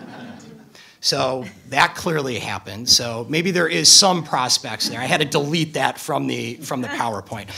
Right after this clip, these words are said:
Uh, but, you know, I think that going forward and looking at what we're gonna see over the next year, the next five years, the next ten years,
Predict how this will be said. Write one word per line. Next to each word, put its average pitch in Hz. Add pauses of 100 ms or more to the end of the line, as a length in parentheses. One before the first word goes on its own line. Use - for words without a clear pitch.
(240)
Uh, 120 (100)
but, 131
you 170
know, 147
I 139
think 143
that 127
going 135
forward 127
and 110
looking 113
at 104
what 117
we're 120
gonna 110
see -
over 104
the 104
next 107
year, 101
the 98
next 95
five 101
years, 95
the 101
next -
ten 107
years, 95